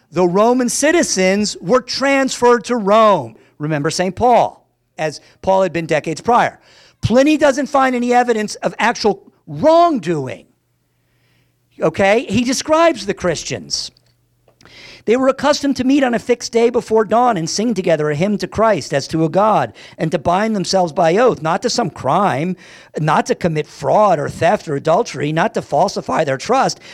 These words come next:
nor to refuse to return a trust when called upon to do. When this was over, it was their custom to depart and to assemble again to partake of food, but ordinary and in-,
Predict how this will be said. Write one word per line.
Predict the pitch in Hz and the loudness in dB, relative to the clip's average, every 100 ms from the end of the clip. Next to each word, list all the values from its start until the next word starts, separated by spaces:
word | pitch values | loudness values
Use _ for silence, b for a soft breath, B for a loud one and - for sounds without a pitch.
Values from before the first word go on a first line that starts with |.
| B | B
nor | 151 196 240 | -2 2 2
to | 220 | 0
refuse | 196 - 190 233 240 | -6 -4 0 0 0
to | 175 | -2
return | 170 165 190 214 | -4 0 0 0
a | 214 | -2
trust | 170 175 - | 0 0 0
when | 190 | -4
called | 175 170 | -2 -2
upon | 180 180 180 | -2 -2 -2
to | 190 | -2
do. | 156 294 147 92 b b b b - | 2 2 2 -2 b b b b -2
When | 196 214 | 2 2
this | 285 | 2
was | 262 196 | 0 2
over, | 180 202 285 | 4 4 2
it | 262 | 0
was | 180 | 0
their | 180 | -2
custom | 170 175 185 226 208 | 0 0 0 -2 -6
to | 190 | -4
depart | 156 165 180 254 | -4 0 2 0
and | 185 | -2
to | |
assemble | 160 - 175 175 | -4 -2 0 0
again | 160 175 214 | 0 0 0
to | |
partake | - 156 170 175 175 | -2 -2 0 -2 -2
of | 120 | -8
food, | - 147 175 254 B B B | -4 0 2 0 B B B
but | 156 | -4
ordinary | - 151 190 202 208 220 214 | 0 2 2 0 0 2 2
and | |
in-, | 214 | 2